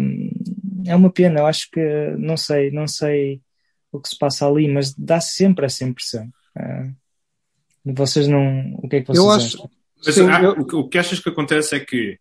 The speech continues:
Speaker 3: eh, se, se com o Ronaldo em campo, eh,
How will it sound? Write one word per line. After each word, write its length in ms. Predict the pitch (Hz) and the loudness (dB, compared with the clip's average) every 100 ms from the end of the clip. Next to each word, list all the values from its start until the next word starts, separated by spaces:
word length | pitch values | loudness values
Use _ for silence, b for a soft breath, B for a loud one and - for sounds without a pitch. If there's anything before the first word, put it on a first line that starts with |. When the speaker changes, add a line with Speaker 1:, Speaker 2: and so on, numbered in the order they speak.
| - | -6
Speaker 3:
eh, 400 | 131 120 117 113 - _ _ _ _ - _ | -2 -2 -2 -6 -12 _ _ _ _ -20 _
se, 120 | - - | -14 -12
se 140 | - - | -12 -6
com 140 | 160 | -4
o 40 | |
Ronaldo 300 | 147 147 143 143 | 0 2 4 2
em 80 | |
campo, 640 | 135 139 127 120 117 101 - _ | 2 2 2 -2 -8 -10 -14 _
eh, 180 | 101 | -12